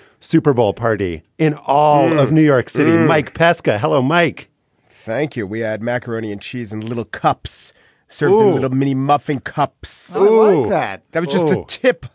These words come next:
Speaker 2: the tip of the snack iceberg.
Speaker 1: Ooh. All right, well,
Speaker 2: We had
Speaker 1: let's
Speaker 2: a cous-,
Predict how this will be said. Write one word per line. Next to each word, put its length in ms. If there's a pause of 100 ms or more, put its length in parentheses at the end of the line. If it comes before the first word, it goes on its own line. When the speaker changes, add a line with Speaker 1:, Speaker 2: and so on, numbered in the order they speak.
(260)
Speaker 2:
the 100
tip 300
of 120
the 80
snack 380
iceberg. 580 (180)
Speaker 1:
Ooh. 20
All 920
right, 100
well, 100
Speaker 2:
We 100
had 100
Speaker 1:
let's 120
Speaker 2:
a 40
cous-, 260